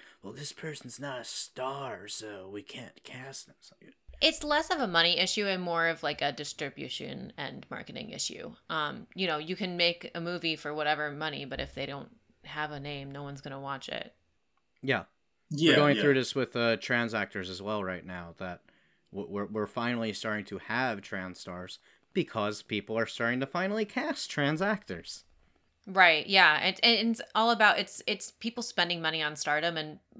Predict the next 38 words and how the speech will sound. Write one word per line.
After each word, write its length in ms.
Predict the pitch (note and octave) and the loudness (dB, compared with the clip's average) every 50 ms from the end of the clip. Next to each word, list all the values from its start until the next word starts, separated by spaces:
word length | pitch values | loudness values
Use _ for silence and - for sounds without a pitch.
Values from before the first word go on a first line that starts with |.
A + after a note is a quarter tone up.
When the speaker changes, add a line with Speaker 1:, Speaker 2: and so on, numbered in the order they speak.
| A3 - - | -20 -18 -16
Speaker 2:
really 460 | F#3+ F3 F#3 F#3 F#3 F3+ F3+ F3+ F3 | -12 -6 -4 -2 0 2 2 0 0
the 160 | E3 - E3+ | 0 -2 -4
whole 240 | E3 - - G3 F3 | -4 -4 -2 -2 -2
entire 320 | E3+ E3+ F3 F3+ E3 D#3+ D3+ | -2 -2 -2 -2 0 0 0
industry 400 | D#3+ D#3+ D3+ - - D#3 D#3 D3+ | -2 -4 -6 -10 -8 -8 -6 -6
is 100 | D3+ C#3+ | -8 -8
built 320 | C#3 C#3 D#3 D3+ C#3+ D3 | -8 -6 -4 -4 -4 -4
upon 540 | - D#3+ D3 - - C#3+ D3 C#3+ D3 D3 D3 - - - - - _ _ _ _ - | -6 -8 -8 -8 -8 -6 -6 -6 -6 -8 -12 -16 -18 -20 -20 -20 _ _ _ _ 4
actors 360 | - E3 D#3+ D3+ - E3 D#3+ | 4 4 4 2 -2 -6 -4
having 340 | - D#3 D3+ D3 D3 D3+ D3 | 0 0 0 0 0 -4 -6
names 300 | D3 D3+ D3+ D3 C#3+ C#3+ | -6 -6 -6 -6 -8 -8
and 100 | C#3 D3 | -10 -6
actors 460 | C#3 D3 C#3+ C#3+ - C#3 C#3 C#3+ C#3+ - | -4 -4 -4 -4 -6 -8 -10 -10 -10 -12
being 460 | - D3+ C#3 C3 C#3+ C#3+ C#3+ D3 - _ _ _ - | -12 -10 -10 -8 -8 -10 -10 -12 -16 _ _ _ -14
essentially 600 | - - G3 - - G#3+ G#3+ F#3+ - E3+ D3 C#3 | -10 -8 -4 -2 0 0 0 -2 -4 -6 -6 -6
influencers. 640 | - D3 D3+ D3 C#3+ C3+ C#3 C#3+ - D3+ D3 C#3+ D3 | -6 -8 -8 -8 -8 -8 -10 -8 -8 -10 -8 -6 -4
Actors 300 | D3+ D3 - D#3+ D3+ D3 | -6 -4 -6 -6 -8 -8
are 60 | D3 | -8
the 120 | C#3 D3 | -8 -10
first 280 | C#3 - C#3+ C#3+ - - | -8 -8 -8 -8 -8 -8
influencers, 720 | D3 D3 C#3+ - C#3 C#3 C#3 C#3 - - - D3 C#3 C#3 | -10 -12 -12 -12 -12 -12 -12 -12 -12 -12 -12 -12 -12 -10
right? 300 | D3 C#3 C#3+ C#3+ C#3+ - _ _ - - - - - _ _ _ - - - - - - | -10 -8 -8 -8 -10 -12 _ _ -20 -20 -20 -20 -20 _ _ _ -14 -12 -12 -14 -10 -6
Speaker 1:
Yep. 180 | - - - - - - | -6 -6 -6 -6 -6 -2
Speaker 2:
And 180 | - F3 E3 D#3+ | -2 0 0 2
we 100 | F3 E3+ | 2 4
rely 380 | E3+ F3+ E3+ D#3 D#3 D#3 D#3 | 4 6 8 8 8 8 8
too 180 | D3+ - - D#3+ | 6 2 0 0
much 220 | D3 C#3+ C#3 C3+ C#3+ | 0 0 -2 -2 -2
on 100 | C#3 C#3 | -2 0
actors 480 | C3+ C#3+ C#3 C#3+ - C#3 C#3 C#3 D3 - | 0 0 -2 -2 -4 -6 -6 -6 -6 -6
to, 200 | - - C#3+ B2 | -6 -6 -6 -4
like, 300 | - - - C3 - - - - - - - - - - - - - - - - - - - - - - - - - - | -4 -4 -4 -4 -4 -6 -6 -6 -6 -6 -6 -6 -8 -10 -10 -10 -10 -10 -10 -10 -10 -10 -10 -12 -12 -12 -16 -16 -14 -12
complete 420 | - - F3 D#3 - D#3+ D3+ C#3+ - - | -12 -10 -10 -8 -8 -6 -6 -6 -6 -6
or 160 | C#3+ B2+ A#2+ | -6 -6 -6
build 280 | B2+ - F#2 A2 C3 - | -6 -6 -6 -6 -6 -8
a 60 | - | -12
film. 340 | C#3 - - - - - - - | -12 -10 -10 -10 -10 -12 -12 -12
It's, 340 | - D#3+ D#3 - - - | -12 -12 -10 -8 -10 -10